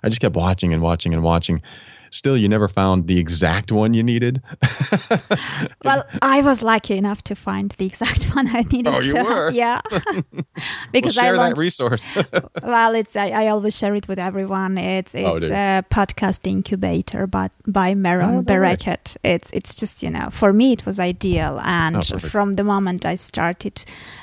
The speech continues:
Speaker 2: uh, going through his tutorial videos until I launched, it took me three weeks.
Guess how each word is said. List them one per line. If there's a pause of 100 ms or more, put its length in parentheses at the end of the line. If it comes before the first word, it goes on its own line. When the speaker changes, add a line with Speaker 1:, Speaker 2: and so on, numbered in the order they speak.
(100)
Speaker 2:
uh,
going
through
his
tutorial
videos
until
I
launched, (260)
it
took
me
three
weeks.